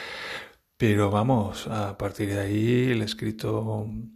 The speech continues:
am, aquí es donde se hace la copia recursiva de todos los ficheros, pum, pum, pum, y escribo una función <laughs> donde hace la copia recursiva de todos los ficheros, y luego se hace un zip,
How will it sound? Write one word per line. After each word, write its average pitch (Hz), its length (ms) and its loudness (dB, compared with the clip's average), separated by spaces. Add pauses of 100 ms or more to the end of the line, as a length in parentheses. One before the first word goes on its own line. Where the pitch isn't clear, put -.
(1120)
am, 110 800 2
aquí 127 400 -2
es 131 120 4
donde 143 220 0
se - 140 -4
hace 127 160 6
la 117 120 4
copia 123 360 4
recursiva 123 800 2
de 110 80 0
todos 110 260 0
los 107 140 -2
ficheros, 110 480 -6
pum, 107 200 -2
pum, 107 200 -6
pum, 156 380 0
y 113 160 -6
escribo 113 340 -12
una 110 140 -8
función 127 420 0 (920)
<laughs> - 880 -12
donde 110 560 6
hace 98 220 2
la 95 120 0
copia 107 260 4
recursiva 110 580 0
de 123 60 2
todos 104 260 0
los 101 120 -4
ficheros, 139 580 -2
y 117 360 -4
luego 131 280 2
se 147 100 0
hace 147 160 2
un 143 80 6
zip, 120 320 2